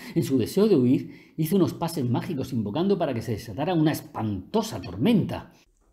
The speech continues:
Y al instante empezó a caer un intenso aguacero mezclado con espantosos relámpagos y truenos que hacían estremecer la montaña.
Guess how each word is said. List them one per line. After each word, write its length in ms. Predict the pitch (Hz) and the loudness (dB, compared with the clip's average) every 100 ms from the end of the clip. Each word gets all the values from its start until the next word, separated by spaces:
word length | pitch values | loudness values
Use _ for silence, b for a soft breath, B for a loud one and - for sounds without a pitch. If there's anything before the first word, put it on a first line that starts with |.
| _ _ - - - | _ _ -20 -16 -2
Y 100 | 139 | 2
al 100 | 120 | 2
instante 680 | 87 - 180 214 - 98 - B B - | 0 2 4 4 0 -6 -10 B B -2
empezó 920 | 135 127 120 - 123 92 - - 156 | 0 2 2 -2 -8 -10 -10 0 4
a 120 | 160 | 4
caer 260 | 113 117 143 | 4 0 2
un 140 | 139 | 4
intenso 480 | 123 107 156 147 156 | 4 2 2 0 2
aguacero 440 | 139 113 - 151 156 | 0 0 0 0 2
mezclado 520 | 117 - - 135 160 | 0 -2 -2 -2 0
con 100 | 131 | -2
espantosos 800 | 113 - - - 165 - 135 110 | -4 -6 -10 -4 0 0 0 -2
relámpagos 560 | 113 135 120 117 113 | 0 2 2 0 -2
y 60 | - | -4
truenos 400 | 135 139 123 123 | 0 2 2 0
que 100 | 120 | -6
hacían 300 | - 156 170 | 2 4 4
estremecer 580 | 139 - 117 104 175 139 | 0 -2 -4 2 4 4
la 80 | 107 | 2
montaña. 560 | 101 95 104 87 - | -2 -4 -6 -8 -12